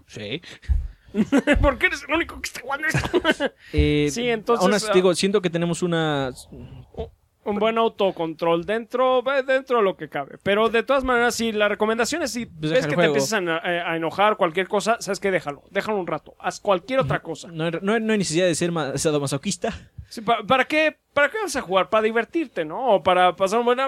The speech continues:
Speaker 2: ¿para qué lo vas a hacer? ¿Para frustrarte? ¿Para ser bilis?
Speaker 1: <laughs> Sí.
Speaker 3: Ah,
Speaker 1: Eh.
Speaker 3: bueno, también una, una recomendación, solo son juegos.
Speaker 1: Sí.
Speaker 2: Sí,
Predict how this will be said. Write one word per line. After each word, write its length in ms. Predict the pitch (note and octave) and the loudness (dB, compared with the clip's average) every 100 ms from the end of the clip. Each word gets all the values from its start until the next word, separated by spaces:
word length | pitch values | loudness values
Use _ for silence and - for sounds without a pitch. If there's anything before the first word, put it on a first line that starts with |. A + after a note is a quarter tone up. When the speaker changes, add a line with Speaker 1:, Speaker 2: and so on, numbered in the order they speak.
| C4+ | -2
Speaker 2:
¿para 180 | A#3 C4+ | 0 0
qué 160 | D#4 D4+ _ - - | 0 -6 _ -20 -16
lo 140 | C4 B3 | 0 2
vas 140 | A#3+ | 2
a 20 | A3+ | 0
hacer? 180 | B3 | -2
¿Para 200 | - G#3 | 0 0
frustrarte? 600 | E3+ F#3+ - A#3+ G#3 F3 D3+ | 0 -6 0 0 0 -6 -8
¿Para 220 | - E3+ | -8 -2
ser 160 | D#4 | -2
bilis? 680 | A3 D4 B3 E3 - - - C#3 D3+ | 2 4 4 0 -4 -4 -6 -6 -10
Speaker 1:
<laughs> 140 | _ | _
Sí. 160 | - B2 - - _ - - - - - - - - D#3+ | -4 -4 -4 -20 _ -20 -20 -20 -20 -20 -20 -20 -14 0
Speaker 3:
Ah, 100 | E3 | 4
Speaker 1:
Eh. 80 | E3+ | 6
Speaker 3:
bueno, 160 | E3+ F3 | 4 4
también 420 | G3 G#3+ F3+ C#3+ | 4 4 0 -4
una, 200 | E3+ F#3 | 0 0
una 180 | D#3+ F3 | 0 0
recomendación, 280 | D3 D3+ - | -2 -4 0
solo 180 | F3 D#3+ | 2 4
son 120 | D#3 | 4
juegos. 480 | E3 D#3+ D#3 - _ _ | 4 4 2 -6 _ _
Speaker 1:
Sí. 340 | - A#2+ A#2+ A#2+ _ _ _ | -2 0 0 -2 _ _ _
Speaker 2:
Sí, 100 | - | 0